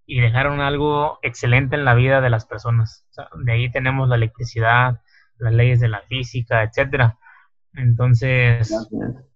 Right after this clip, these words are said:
Speaker 1: no, no te lo digo así como que esta es la frase que yo pondría, pero es algo que sí me, me mueve mucho. Hay
Speaker 2: Me
Speaker 1: que
Speaker 2: la
Speaker 1: mejorar.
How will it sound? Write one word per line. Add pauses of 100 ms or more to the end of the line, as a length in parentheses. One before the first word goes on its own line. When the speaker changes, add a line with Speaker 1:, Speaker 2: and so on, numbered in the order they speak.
(200)
Speaker 1:
no,
no
te
lo
digo
así
como
que
esta
es
la
frase
que
yo
pondría,
pero
es
algo
que
sí
me,
me
mueve
mucho.
Hay
Speaker 2:
Me
Speaker 1:
que
Speaker 2:
la
Speaker 1:
mejorar.